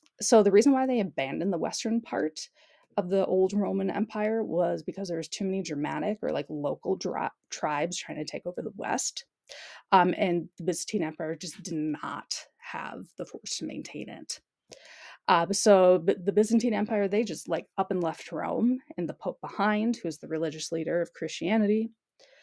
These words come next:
Uh, so they can still consider themselves a part of the Roman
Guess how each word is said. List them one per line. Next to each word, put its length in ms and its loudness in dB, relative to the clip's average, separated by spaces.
Uh, 260 8
so 180 4
they 140 8
can 180 6
still 600 4
consider 360 2
themselves 1000 -4
a 60 -8
part 420 -6
of 340 -4
the 100 0
Roman 340 -2